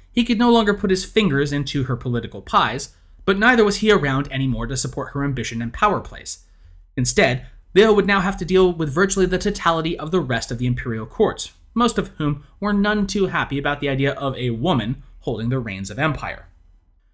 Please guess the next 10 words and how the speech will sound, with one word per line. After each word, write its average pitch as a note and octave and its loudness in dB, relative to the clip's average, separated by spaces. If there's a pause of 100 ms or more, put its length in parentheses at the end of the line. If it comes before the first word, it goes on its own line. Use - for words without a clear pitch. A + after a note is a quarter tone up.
(180)
Ding's G#3+ 4
replacement D#3 0
as G#2 -4
chancellor, B2 -6
Feng G#2+ -8
Cheng, B2+ -4 (240)
had G3 -2
neither G3 0
the D#3 0
brains F#3 2